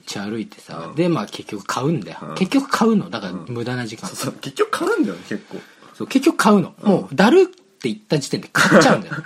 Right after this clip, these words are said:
Speaker 2: <laughs> 買いたいっていうことだもんね。
Speaker 1: そう。ただ何回も確認する。
Speaker 2: うん。
Speaker 1: 服を何回も試着して、どう？本当に大丈夫？パツンパツンじゃないとか。
Speaker 2: あの時パツパツだったよね。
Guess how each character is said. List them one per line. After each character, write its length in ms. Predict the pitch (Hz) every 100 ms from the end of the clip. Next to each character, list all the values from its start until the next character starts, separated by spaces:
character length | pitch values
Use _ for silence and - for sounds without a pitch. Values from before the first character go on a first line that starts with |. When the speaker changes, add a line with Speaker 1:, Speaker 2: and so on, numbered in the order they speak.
| 294 -
Speaker 2:
<laughs> 200 | - -
買 200 | - 302
い 40 |
た 120 | - 370
い 80 |
っ 0 |
て 260 | 214 _ 127
い 60 | 104
う 20 |
こ 80 | 123
と 80 |
だ 80 | 120
も 40 | 95
ん 40 |
ね。 60 | 95
Speaker 1:
そ 80 | 95
う。 60 |
た 160 | - 269
だ 100 | 185
何 260 | 156 220 214
回 200 | 254 160
も 80 |
確 180 | - 104
認 80 | 98
す 100 | -
る。 80 | 85
Speaker 2:
う 40 |
ん。 20 | 90
Speaker 1:
服 320 | 175 - 160
を 120 | 110
何 200 | 131 185
回 220 | 190 175
も 100 | 113
試 140 | 110 123
着 280 | 120 120
し 120 | 113 -
て、 200 | 123 107
ど 300 | - 175 113
う？ 40 |
本 220 | 175 202
当 80 | 208
に 80 | 190
大 120 | 180
丈 120 | 165 98
夫？ 80 | -
パ 120 | -
ツ 160 | -
ン 60 | 180
パ 100 | 175
ツ 140 | 165 147
ン 20 |
じ 80 | 113
ゃ 20 |
な 120 | 127
い 80 | -
と 80 | 170
か。 160 | 165
Speaker 2:
あ 60 | 180
の 40 |
時 200 | 220 233
パ 180 | - 123
ツ 160 | - -
パ 140 | -
ツ 80 | -
だ 60 | 208
っ 80 | -
た 80 |
よ 60 |
ね。 60 | 87